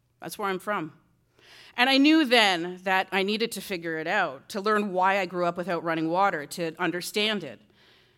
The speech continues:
As an Indigenous person, you often spend a lot of time trying to figure things out, why things are the way they are.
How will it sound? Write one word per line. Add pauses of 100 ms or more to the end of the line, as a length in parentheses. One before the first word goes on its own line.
As
an
Indigenous
person,
you
often
spend
a
lot
of
time
trying
to
figure
things
out,
why
things
are
the
way
they
are.